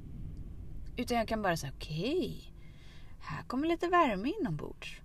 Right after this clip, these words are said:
Mm. Jag behöver inte ens lägga en värdering på att det heter ilska, utan jag kan bara nyfiket utforska, precis som att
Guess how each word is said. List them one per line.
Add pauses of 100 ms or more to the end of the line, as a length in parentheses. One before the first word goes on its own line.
(180)
Mm. (180)
Jag
behöver
inte
ens
lägga (540)
en
värdering
på
att
det
heter
ilska,
utan
jag
kan
bara
nyfiket
utforska,
precis
som
att